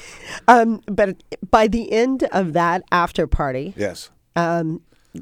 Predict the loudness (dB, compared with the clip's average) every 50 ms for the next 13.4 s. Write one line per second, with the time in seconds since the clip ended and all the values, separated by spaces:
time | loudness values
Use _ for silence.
0 | -20 _ _ -2 0 0 0 -2 -2 -4 -4 -2 -2 -2 -2 -2 -4 -2 -2 -4
1 | -4 -4 -4 -4 -2 -2 -2 -2 -2 -2 0 0 0 -2 -2 -4 -6 -6 -6 -4
2 | -4 -4 -4 -4 -6 -4 -2 0 0 0 0 0 0 0 -2 -2 -4 -6 -8 -6
3 | -4 -4 -4 -4 -4 -4 -4 -4 -4 -2 -2 -2 0 0 -2 -2 -2 -2 -2 -2
4 | 0 -2 -2 -2 -2 -2 -2 -2 -4 -6 -8 -12 -14 _ _ -2 0 2 2 2
5 | 4 2 2 0 0 -2 -2 -2 -2 -4 -2 -4 -6 -6 -8 -10 -6 -4 -2 -2
6 | -2 -2 -4 -6 -6 -6 -8 -8 -8 -8 -10 -8 -4 -4 -4 -2 -2 -4 -4 -4
7 | -4 -6 -6 -4 -6 -6 -6 -8 -8 -10 -10 -8 -4 -4 -4 -2 -2 -4 -2 -2
8 | -4 -4 -4 -8 -10 -12 -12 _ _ 2 4 4 2 2 0 0 -2 0 0 0
9 | 0 0 0 -2 -2 -2 0 -2 -2 0 0 -2 -2 0 0 -2 -2 0 0 -2
10 | -2 -4 -4 -8 -10 -10 -10 -10 -8 -6 -6 -6 -6 -8 -8 -8 -8 -8 -6 -8
11 | -10 -8 -2 0 2 2 2 0 -2 -2 -2 -2 0 -2 -2 -2 -2 -4 -2 -2
12 | -2 -2 -2 -4 -4 -4 -4 -4 -4 -4 -4 -4 -4 -4 -4 -4 -4 -6 -8 -10
13 | _ _ -4 -2 -2 -2 -4 -6